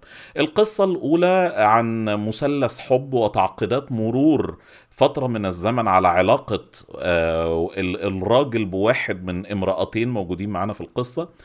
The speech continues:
القصة التانية هي محاولة إغراء بتنقلب ضد صاحبتها، والقصة التالتة هي مقابلة بالصدفة وبالخطأ بعد مرور فترة من الزمن على ذكريات قديمة للشخصيات اللي فيها. التلات قصص ظراف جدًا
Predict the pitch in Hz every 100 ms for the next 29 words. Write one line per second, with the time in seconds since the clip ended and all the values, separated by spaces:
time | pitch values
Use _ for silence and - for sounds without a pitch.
0 | - - 107 107 - 170 - 143 - 143
1 | 139 117 143 123 110 - 143 135 135 -
2 | 92 90 95 117 95 95 90 92 123 127
3 | 107 92 98 87 - - 95 120 135 143
4 | - - - 127 175 - 202 - 170 -
5 | 160 165 160 156 156 160 156 160 131 120
6 | 131 139 151 160 147 127 - - 143 -
7 | 147 147 - _ - - 110 120 147 175
8 | - - 160 165 - 123 135 123 120 139
9 | - 135 127 117 107 98 120 120 110 95
10 | 92 95 101 113 - 90 107 107 95 87
11 | - - 95 - 78 73 67 - - -
12 | - - 117 120 196 202 - 156 151 139
13 | 120 90 92 98 110 90 85 87 135